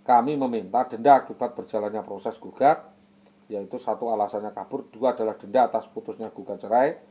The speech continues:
yang ketiga adalah menuntut pemenuhan pencairan tunjangan suami semenjak T M T sembilan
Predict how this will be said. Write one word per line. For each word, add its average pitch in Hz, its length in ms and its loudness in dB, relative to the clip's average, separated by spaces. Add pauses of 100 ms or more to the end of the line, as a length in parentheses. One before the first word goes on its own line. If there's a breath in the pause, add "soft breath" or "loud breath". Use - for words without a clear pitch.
(340 soft breath)
yang 113 160 -2
ketiga 120 400 -2
adalah 107 240 -4
menuntut 110 400 -6
pemenuhan 110 480 -2
pencairan 117 560 -2
tunjangan 113 400 -4
suami 113 320 -4
semenjak 107 400 -6
T - 80 -10
M 104 160 -8
T 110 40 -6 (540 soft breath)
sembilan 107 320 0